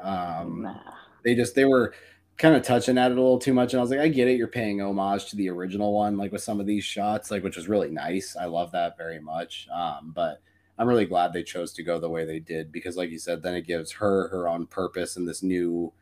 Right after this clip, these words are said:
Speaker 1: second chance at life in a sense. Um, and then Quill going off, you know, like we were talking about, going,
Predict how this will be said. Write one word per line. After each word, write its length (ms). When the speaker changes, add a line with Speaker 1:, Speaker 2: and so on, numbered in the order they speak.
Speaker 1:
second 480
chance 320
at 160
life 300
in 100
a 60
sense. 720
Um, 720
and 180
then 260
Quill 480
going 320
off, 340
you 100
know, 120
like 100
we 80
were 80
talking 220
about, 180
going, 340